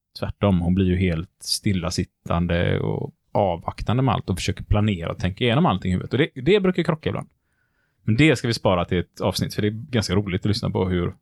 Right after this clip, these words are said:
tokigt saker och ting kan bli ibland. Idag ska vi i alla fall försöka fokusera och inte prata så mycket om just ordet stress, utan vi ska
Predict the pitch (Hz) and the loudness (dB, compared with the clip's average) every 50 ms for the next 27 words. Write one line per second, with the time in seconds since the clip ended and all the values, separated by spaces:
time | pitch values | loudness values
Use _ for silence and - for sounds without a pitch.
0 | _ _ _ _ _ _ _ _ - - 101 - - 120 - - 117 - 95 92 | _ _ _ _ _ _ _ _ -6 -6 -6 -4 -4 -4 -2 -2 -2 -2 -2 -2
1 | 101 92 92 90 92 90 90 95 - - _ _ _ _ _ _ _ _ _ _ | 0 -2 0 0 0 -2 -2 -4 -6 -10 _ _ _ _ _ _ _ _ _ _
2 | _ _ _ _ _ _ _ _ _ _ _ _ _ _ _ _ _ _ _ _ | _ _ _ _ _ _ _ _ _ _ _ _ _ _ _ _ _ _ _ _
3 | _ - 135 143 165 165 156 143 - 160 135 127 123 113 110 117 117 107 104 - | _ 0 4 6 8 8 8 8 8 6 8 8 8 8 8 8 6 6 4 2
4 | - _ _ _ - - 101 - 107 95 101 82 101 90 98 92 110 98 92 95 | -4 _ _ _ -4 0 2 2 4 4 4 2 2 2 2 4 6 8 8 6
5 | 95 - - - 117 104 - - 98 - 127 120 - - 85 87 85 78 - - | 6 6 4 4 4 4 4 4 4 6 4 4 4 2 2 4 2 2 0 -4
6 | - - - _ _ - - 82 82 82 85 - - - - 131 127 123 - - | -6 -6 -10 _ _ -6 -4 -2 0 -2 -2 -2 -2 -2 2 2 2 2 2 0
7 | - 98 - 101 101 101 95 - - 101 92 92 95 | 0 2 4 6 6 6 4 4 4 4 4 6 4